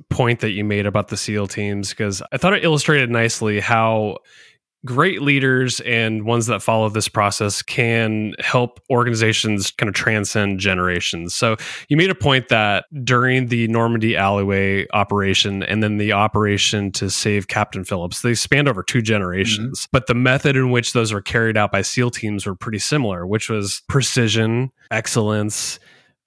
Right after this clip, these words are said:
Speaker 1: all while knowing what the risks are. I mean, they're risking their lives to, to carry out these operations, but the precision in which they carry 'em out is just incredible. Share more thoughts about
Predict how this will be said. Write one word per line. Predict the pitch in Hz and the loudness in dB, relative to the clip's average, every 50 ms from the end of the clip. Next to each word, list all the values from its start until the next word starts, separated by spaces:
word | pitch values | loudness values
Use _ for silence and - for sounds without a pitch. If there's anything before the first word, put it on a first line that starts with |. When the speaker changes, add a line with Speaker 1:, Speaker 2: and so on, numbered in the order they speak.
| _ _ | _ _
Speaker 1:
all | 120 123 135 147 156 165 165 | 2 2 4 2 2 2 2
while | 156 147 139 139 139 139 | 2 2 2 2 2 2
knowing | 139 139 139 139 135 127 123 | 2 2 2 2 2 2 2
what | 120 120 - _ _ _ _ | 0 -2 -2 _ _ _ _
the | - 113 | -2 0
risks | 107 117 131 151 - - - | 2 2 2 2 0 -2 -2
are. | 98 92 90 85 | -2 -2 -2 -2
I | 90 | 0
mean, | 98 107 113 110 | 0 0 0 2
they're | 120 120 127 131 131 127 | 2 2 2 2 0 0
risking | 113 113 110 127 143 143 - - 120 110 | -2 0 2 2 2 0 0 -2 -2 0
their | 107 104 98 98 | 0 0 -2 0
lives | 98 101 107 113 110 101 98 92 95 98 - - | 0 2 2 2 2 2 0 -2 -2 -4 -6 -4
to, | - - - 110 104 101 101 101 98 104 90 - - - _ - - | -4 -2 -2 -2 0 0 -2 -2 -4 -4 -6 -8 -12 -20 _ -16 -10
to | - - 120 | -4 -4 -4
carry | - - - 117 110 113 | -2 0 0 0 2 2
out | 107 104 | 0 0
these | 113 101 | 0 0
operations, | 110 110 107 98 98 95 98 110 120 - - 98 92 | 2 0 0 0 0 0 0 0 0 0 -2 -4 -4
but | - - 107 92 - | -2 -2 -4 -2 -2
the | 110 104 95 | -4 -4 -4
precision | 90 - - 120 - - - 170 170 151 156 | -8 -8 -4 -4 -2 2 2 2 2 2 2
in | 143 135 | 2 2
which | 135 123 - - | 2 0 0 -2
they | - 113 | -2 -4
carry | - - 131 120 120 113 107 | -2 -2 -2 -2 -2 -2 -2
'em | 107 | -2
out | 110 107 117 113 | 0 0 0 0
is | 107 104 95 | 0 -2 -4
just | - 104 - - | -4 -6 -6 -6
incredible. | 92 92 - - 120 120 117 107 95 95 92 - - - - - - - - - - | -10 -10 -4 -2 0 0 0 0 -2 -4 -6 -6 -8 -12 -18 -18 -18 -18 -20 -6 -2
Share | - - 214 247 | 0 2 2 2
more | 262 247 180 | 2 2 2
thoughts | - - 131 131 135 - | 2 2 2 2 2 0
about | - 113 123 117 110 110 107 107 98 | 0 2 4 4 4 4 2 2 0